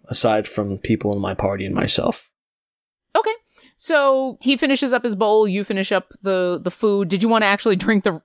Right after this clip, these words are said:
Speaker 2: the entire bottle of wine, or are you gonna take the bottle with you?
Speaker 1: I'll take the bottle with me. I can share with my friends.
Speaker 2: Okay. So as you guys are kind of slow, you slowly kind of finish up,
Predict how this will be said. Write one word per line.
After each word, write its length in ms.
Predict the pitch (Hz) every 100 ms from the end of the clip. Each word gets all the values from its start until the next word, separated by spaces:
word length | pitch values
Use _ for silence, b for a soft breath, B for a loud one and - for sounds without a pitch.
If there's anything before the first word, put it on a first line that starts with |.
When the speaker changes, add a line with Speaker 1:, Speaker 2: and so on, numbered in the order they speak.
| _
Speaker 2:
the 180 | 180 175
entire 300 | 160 170 180
bottle 280 | 190 202
of 80 | 226
wine, 220 | 233 240
or 40 | 220
are 40 |
you 80 | 180
gonna 100 | 175
take 160 | 175 160
the 60 |
bottle 220 | 156 147
with 160 | 135 135
you? 120 | 101 -
Speaker 1:
I'll 100 | 226
take 240 | - 123
the 80 | 101
bottle 280 | 90 95 -
with 160 | -
me. 80 | 117
I 60 | 143
can 120 | 117
share 200 | - 101
with 140 | 101
my 120 | - -
friends. 560 | - - - - - _ _ _ _ _ 392
Speaker 2:
Okay. 180 | 403 453 b b
So 160 | - 277 -
as 360 | 269 330 277
you 120 | 294 294
guys 340 | 262 247 240
are 40 |
kind 180 | 240 214
of 140 | 214 202 -
slow, 520 | - - 208 196 202
you 140 | 220
slowly 440 | 220 254 208 220 220
kind 160 | 208
of 60 | 208
finish 340 | 208 208 202
up, 320 | 190 185 180